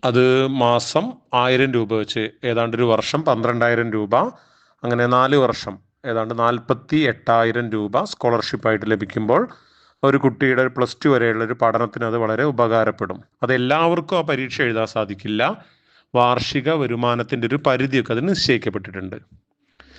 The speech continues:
അപ്പോൾ ഒരു exam-ിൻ്റെ എൻ എം എം എസ് നമ്മളിപ്പം പറഞ്ഞു. അതേപോലെ അടുത്ത അധ്യയന വർഷത്തിൽ ഏറ്റവും കൂടുതൽ ഒരു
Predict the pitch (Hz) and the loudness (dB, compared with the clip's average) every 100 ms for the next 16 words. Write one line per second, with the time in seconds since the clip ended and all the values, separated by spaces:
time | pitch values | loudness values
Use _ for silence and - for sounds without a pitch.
0 | - - - 202 202 214 208 - 147 131 | -20 -20 -6 0 4 6 4 2 -2 -2
1 | 123 127 139 143 123 123 123 107 101 127 | -2 -6 -6 -6 -6 -6 -6 -6 -6 -4
2 | 113 104 147 170 101 104 - - - _ | -4 -2 2 2 2 -4 -12 -20 -20 _
3 | 190 185 196 151 113 110 214 - _ _ | 0 4 2 2 -2 0 -2 -6 _ _
4 | _ - 175 175 180 202 143 110 123 117 | _ -2 0 0 2 2 2 0 0 0
5 | 110 - 104 - 104 - _ _ _ _ | -2 -6 -12 -12 -14 -16 _ _ _ _
6 | _ _ - 151 151 - 208 202 170 147 | _ _ -2 -2 -2 2 4 4 2 2
7 | 147 160 - _ _ 147 131 | 2 0 -6 _ _ 2 4